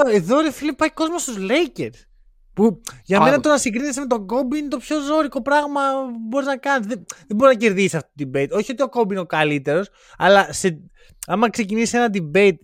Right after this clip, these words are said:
Speaker 1: με, για Kobe και κάποιον άλλον, πάντα
Speaker 2: Σίγουρα
Speaker 1: κερδίζει
Speaker 2: τον
Speaker 1: ο
Speaker 2: Kobe θα
Speaker 1: Kobe στα, στο
Speaker 2: Εσύ
Speaker 1: μυαλό
Speaker 2: όχι.
Speaker 1: του, των Lakers
Speaker 2: Στα,
Speaker 1: fans.
Speaker 2: στα, ε, μετά τον, ε, Kobe πήγε ο LeBron. Δεν πήγε ο τυχαίος. Πήγε ο LeBron, ο οποίος λέει, "Μπορώ να το κάνω". Και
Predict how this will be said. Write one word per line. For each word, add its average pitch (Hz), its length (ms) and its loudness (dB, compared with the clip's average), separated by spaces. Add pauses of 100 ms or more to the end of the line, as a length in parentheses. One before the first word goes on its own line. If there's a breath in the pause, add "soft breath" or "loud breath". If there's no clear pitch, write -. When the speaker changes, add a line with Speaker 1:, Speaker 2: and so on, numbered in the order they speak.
(120)
Speaker 1:
με, 156 260 -8
για 147 360 -4
Kobe 190 280 4
και 170 80 -4
κάποιον 170 460 -2
άλλον, 139 460 2 (380 soft breath)
πάντα 247 220 10
Speaker 2:
Σίγουρα - 180 6
Speaker 1:
κερδίζει 233 220 2
Speaker 2:
τον 233 180 2
Speaker 1:
ο 226 180 8
Speaker 2:
Kobe 220 40 6
θα 180 120 -2
Speaker 1:
Kobe 185 60 6
στα, 160 260 4
στο 156 120 -4
Speaker 2:
Εσύ 147 80 2
Speaker 1:
μυαλό 147 240 8
Speaker 2:
όχι. 131 140 6
Speaker 1:
του, 127 260 -4
των 131 140 0 (100)
Lakers 123 120 6
Speaker 2:
Στα, 120 420 2
Speaker 1:
fans. 113 140 -18 (100)
Speaker 2:
στα, 135 680 -2 (220)
ε, - 80 -2
μετά 139 300 0
τον, 196 260 -2
ε, 156 240 4
Kobe 123 380 0
πήγε 160 200 -2
ο 233 60 4
LeBron. 156 600 0
Δεν 139 160 -6
πήγε 185 180 0
ο 196 60 2
τυχαίος. - 760 -4 (680)
Πήγε 185 200 0
ο - 80 4
LeBron, 175 260 2
ο 208 40 0
οποίος 202 220 -2
λέει, 208 220 0
"Μπορώ 202 240 0
να 214 100 0
το 196 80 -4
κάνω". 151 400 0
Και 180 200 0